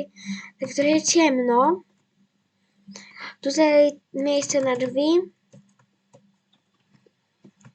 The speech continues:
W następnym odcinku będę robiła ten dom z zewnątrz.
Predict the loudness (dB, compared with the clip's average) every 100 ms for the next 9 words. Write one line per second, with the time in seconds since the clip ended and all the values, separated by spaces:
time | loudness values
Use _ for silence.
0 | -20 -20 -20 -20 _ _ _ _ -20 -20
1 | -20 -20 _ _ -20 -20 -20 -20 -20 -20
2 | -20 -20 -20 -20 -20 -18 0 0 0 -4
3 | -4 -6 -6 -10 -8 -2 2 0 0 0
4 | 0 -4 _ -8 -4 -4 -2 -2 -2 -4
5 | -16 -6 4 6 6 2 0 0 0 0
6 | 2 2 2 -2 -8 -10 -6 -6 -6 -10
7 | -8 -4 -2 -2 -2 0 -2 -4 -8 -10